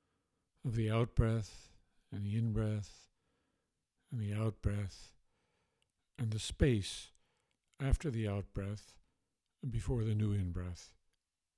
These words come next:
There's a kind of natural pause at the end of the out-breath. You're not holding your breath,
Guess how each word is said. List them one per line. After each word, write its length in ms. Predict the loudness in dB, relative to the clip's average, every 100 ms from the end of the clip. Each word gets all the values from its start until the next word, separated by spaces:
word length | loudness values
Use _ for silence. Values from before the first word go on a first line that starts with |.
| _ _ _ _ _ _ _ _ _ _ _ _ _ _ _ _ _ -16 -2
There's 220 | 0 0
a 60 |
kind 280 | 0 0 2
of 140 | 0 2
natural 400 | 2 0 -4 2
pause 580 | 4 6 6 2 0 -8
at 120 | -8
the 140 | -4
end 140 | -2 -2
of 80 |
the 140 | -2 -2
out-breath. 560 | -4 -4 -6 -6 -10 -18 _ _ _ _ _ _ _ _ _ _ _ _ _ -20 -20 _ _
You're 160 | -4 0
not 260 | 2 2 4
holding 360 | 2 2 2
your 160 | 2 0
breath, 480 | -2 -4 -4 -8